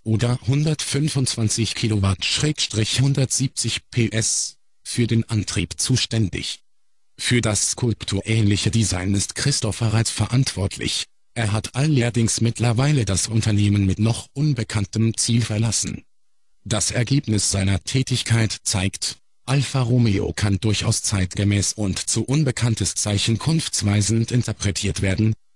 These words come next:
ohne deshalb die Tradition des Unternehmens zu vernachlässigen. Die Beschränkung auf eine sehr geringe Menge von Zitaten, nah unbekanntes Zeichen natürlich das Schild in der Fronthaube oder die Art des Versteckens von Griffen der hinteren Türen,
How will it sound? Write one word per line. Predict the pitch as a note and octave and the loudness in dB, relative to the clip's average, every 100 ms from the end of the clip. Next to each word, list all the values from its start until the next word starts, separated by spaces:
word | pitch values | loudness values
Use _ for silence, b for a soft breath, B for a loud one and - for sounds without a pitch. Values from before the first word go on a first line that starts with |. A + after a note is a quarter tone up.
| _ | _
ohne | A#2+ C#3 C3 | 0 2 2
deshalb | A2 - G#2+ - | 0 -2 -2 -4
die | G#2+ | -4
Tradition | - G#2+ G#2 F2 - C3+ B2+ A#2+ | -2 0 0 0 -2 2 2 4
des | G#2 - | 2 -2
Unternehmens | A2 A2 G#2+ G2+ G2+ G2+ - | -2 0 2 4 4 2 0
zu | - A2+ | -4 -4
vernachlässigen. | - G2+ B2 D3 A#2+ A2 G2+ - - - _ _ _ _ _ | 0 2 2 2 0 0 -2 -6 -10 -14 _ _ _ _ _
Die | G#2+ A2+ A#2 | 0 2 4
Beschränkung | G2 - A#2 B2 A2+ G#2 | 2 2 0 0 0 0
auf | - F#2+ - | 0 -4 -2
eine | A#2+ B2 G#2+ | 0 2 2
sehr | F2+ C3+ C#3+ | 2 2 2
geringe | A2+ G#2 G#2 G#2 | 0 2 2 4
Menge | G#2+ G#2+ | 2 2
von | F#2+ - - | 0 -6 -10
Zitaten, | - C3 - A#2 A2+ A2+ G#2+ - _ - | -4 -2 0 0 2 0 0 -2 _ -2
nah | G#2+ A#2 | 0 0
unbekanntes | A#2+ D3+ C3 - A#2+ A2 F2+ | 0 0 0 0 0 0 -2
Zeichen | - G#2 G#2 A2+ A2 | -2 0 0 2 0
natürlich | - A#2+ A2 G2+ - | 2 2 2 0 -2
das | G2 - | -2 0
Schild | - C3 A#2 | 0 0 0
in | - | -2
der | G#2 F2+ | 0 0
Fronthaube | - - B2 - C3 C3+ A2+ - | -2 0 0 2 2 2 0 -2
oder | A#2 A2+ G#2+ | 0 2 2
die | A#2 - | 0 0
Art | B2 A#2+ | 0 0
des | G#2+ - | -2 -2
Versteckens | G2 - A#2+ G#2+ F#2+ - | -4 -4 -4 -2 -2 0
von | G2+ | -2
Griffen | F#2 G2+ - G#2+ | 0 0 0 0
der | G2+ G#2+ | 2 2
hinteren | G2+ A2 B2 A#2+ A2+ | 2 2 2 2 0
Türen, | - G#2+ C3 | 2 2 2